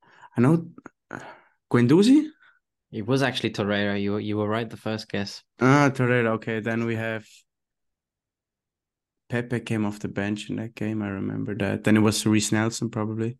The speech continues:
Speaker 2: Yep, Reiss Nelson at right back. Uh, right mid, sorry.
Speaker 1: Right,
Speaker 2: Right
Speaker 1: right
Speaker 2: mid.
Speaker 1: mid. Then on the left, Oba.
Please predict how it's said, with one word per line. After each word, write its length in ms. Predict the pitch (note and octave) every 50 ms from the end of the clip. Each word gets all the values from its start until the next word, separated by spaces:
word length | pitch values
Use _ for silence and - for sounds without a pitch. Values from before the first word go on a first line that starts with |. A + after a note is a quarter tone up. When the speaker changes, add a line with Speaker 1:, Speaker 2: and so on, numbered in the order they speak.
| _ -
Speaker 2:
Yep, 260 | B2+ C#3 - - - - -
Reiss 260 | B2+ B2 B2 A2+ -
Nelson 280 | A#2+ A2+ A2+ A2 A#2 A2
at 80 | G2+
right 180 | A2 A2+ A#2 A#2+
back. 280 | A2 G2 - - - _ _ _ - -
Uh, 160 | A2+ G#2+ G#2+
right 160 | A2+ A#2 G2
mid, 220 | A2+ A#2 A2 A2
sorry. 220 | - G#2+ G#2+ A2 A2
Speaker 1:
Right, 200 | A2+ A2+ A2+ A#2 G2+
Speaker 2:
Right 100 | - A2
Speaker 1:
right 240 | A2+ A2+ A2+ A2+
Speaker 2:
mid. 220 | A#2 A#2 A#2+ B2 A#2+
Speaker 1:
mid. 80 | - - - _ _
Then 180 | - A2 A2 A2
on 140 | A2 A2 G2+
the 80 | G#2+
left, 920 | G2 G#2+ G#2+ A2 A2+ A2+ A#2 A2+ - - - - _ _ - - - - _ _ _ _ _ _ _ _ _ _ _ _ _ _ _ _ _ _ _ _ _ _ _ _ _ _ _ _ _ _ _ _ _ _ _ _ _ _ _ _ _ _ _ _ _ -
Oba. 380 | - B2+ A#2+ D3+ D#3 F3+ F#3